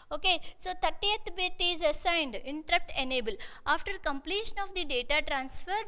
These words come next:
D M A sends interrupt signal to the processor, that means acknowledgement signal. Okay,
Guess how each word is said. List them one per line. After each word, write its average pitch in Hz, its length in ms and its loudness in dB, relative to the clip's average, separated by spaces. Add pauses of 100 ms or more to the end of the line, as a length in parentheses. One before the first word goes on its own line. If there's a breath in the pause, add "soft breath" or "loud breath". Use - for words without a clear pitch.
D 285 160 -2
M 349 180 -6
A 330 140 0
sends 320 560 -2
interrupt 330 420 -2
signal 285 360 -4
to 277 180 -8
the 294 160 2 (280)
processor, 247 540 6 (160)
that 262 180 -2
means 392 300 -4
acknowledgement 240 720 -4
signal. 214 460 -4
Okay, 370 320 2